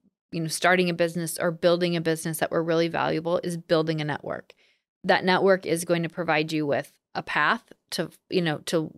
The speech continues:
watch somebody. And hopefully we're doing that with our podcast. It's like, these are the mistakes we made. We both have networks. We both have mentors. Um, we're, we'll do a podcast too on how to,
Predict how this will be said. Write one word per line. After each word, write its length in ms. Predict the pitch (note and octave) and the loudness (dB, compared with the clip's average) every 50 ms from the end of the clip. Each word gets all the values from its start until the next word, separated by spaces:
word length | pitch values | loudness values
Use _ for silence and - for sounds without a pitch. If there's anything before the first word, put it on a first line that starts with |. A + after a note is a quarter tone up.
| - - | -6 -2
watch 420 | - E3+ E3+ E3+ - - - - | 0 2 2 2 0 -2 -4 -2
somebody. 560 | - - F#3+ F#3 F#3+ G3 G3+ A3 A3 A3+ A3+ - | 0 0 0 2 4 4 4 4 4 2 0 0
And 120 | - F3 | 0 0
hopefully 320 | E3 G#3 G3+ - - A3+ G#3 | 2 2 0 2 4 4 6
we're 160 | F#3 F#3 F#3 | 6 6 6
doing 240 | F3+ F3 E3 E3+ F3+ | 4 4 2 4 2
that 140 | F3+ - - | 2 2 2
with 100 | F#3+ - | 2 2
our 120 | E3+ D#3+ - | 2 2 2
podcast. 580 | - E3 E3+ F3 F3 - E3 - - - - | 2 2 2 2 0 -2 -2 -2 -4 -4 -6
It's 180 | E3+ E3 - - | -6 -4 0 0
like, 160 | F#3 F#3 F#3+ | 0 0 2
these 180 | F#3+ G3+ A3 A3+ | 0 0 2 2
are 80 | C4 B3 | 2 2
the 80 | C4+ | 0
mistakes 420 | C4+ D4+ - - A#3 A3 A3+ - - | 0 0 2 2 2 2 2 0 -2
we 120 | A3 G#3 | 0 2
made. 340 | G3 F#3+ F#3 F#3 F#3 F#3+ F#3+ - - - _ _ - | 4 4 4 4 4 2 0 -4 -18 -20 _ _ 4
We 140 | C4+ D4 C#4 | 6 6 6
both 380 | G3 F#3 F#3+ F#3 G3 G#3+ - - | 6 6 8 8 8 8 6 2
have 420 | - - E3 D3+ D#3+ F3+ F#3 - | -2 -2 0 2 2 0 0 0
networks. 680 | F3+ D#3+ - - F#3+ G#3 C4 B3+ - _ - - - - _ _ _ _ _ - | -2 0 0 2 2 2 2 2 -2 _ -14 -14 -14 -14 _ _ _ _ _ -2
We 100 | G3 G3+ | -2 0
both 260 | E3+ - E3 E3+ - | 4 4 4 4 4
have 160 | - F#3 E3+ | 0 -2 -2
mentors. 840 | D#3+ D#3 D3+ D#3 E3+ - - F3+ F3 F3+ F#3 F#3+ G3 F#3+ - - - _ _ _ _ _ _ _ | 0 0 2 2 0 2 2 4 4 4 4 2 0 -2 -8 -12 -14 _ _ _ _ _ _ _
Um, 480 | - E3+ D#3+ D3+ C#3+ C#3+ D3 E3 F3 F3 - _ _ _ _ _ _ _ _ _ _ _ _ - | -4 -2 0 -2 -2 -4 -6 -8 -10 -12 -16 _ _ _ _ _ _ _ _ _ _ _ _ 2
we're, 200 | G#3 G3+ G3+ F#3+ G#3 | 4 4 4 4 4
we'll 220 | G3+ E3+ F3+ G#3+ G#3+ | 2 4 4 4 4
do 140 | F#3+ A3 G#3+ | 6 6 4
a 60 | G#3+ | 4
podcast 500 | - G3 F#3 F#3+ - - F#3 F3+ - - | 4 2 2 2 2 0 -2 -2 -2 0
too 160 | - G#3+ F#3 | 2 4 4
on 140 | E3+ E3 D#3+ | 4 2 0
how 260 | - - - E3+ F3 | -2 2 2 4 4
to, 120 | E3 E3 | 4 2